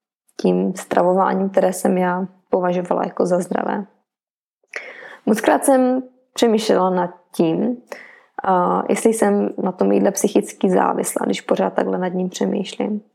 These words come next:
Pamatuji si moc dobře ty dny, a Patrik si je pamatuje taky, kdy jsem musela mít přesně po třech hodinách naplánované jídlo.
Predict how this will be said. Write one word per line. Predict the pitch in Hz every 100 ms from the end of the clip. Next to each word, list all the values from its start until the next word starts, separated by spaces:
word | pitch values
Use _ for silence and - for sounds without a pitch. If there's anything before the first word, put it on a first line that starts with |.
| - - - - _
Pamatuji | 220 220 226 240 226
si | -
moc | 190 196 226 277 294
dobře | 202 190 208 214
ty | 220
dny, | 202 170 - 185 240 359 - -
a | 190
Patrik | 190 190 185
si | -
je | 226
pamatuje | 220 185 180 - 175 160 - _
taky, | - - - 233 214 - _ - - - - _
kdy | - 202
jsem | 202 220
musela | 214 220 220
mít | 214 214 214 -
přesně | - - 226 - 202 196
po | - 185
třech | - - 233 202 202
hodinách | 175 185 196 190 190 196
naplánované | 196 - 185 175 185 175 165 160
jídlo. | 160 185 196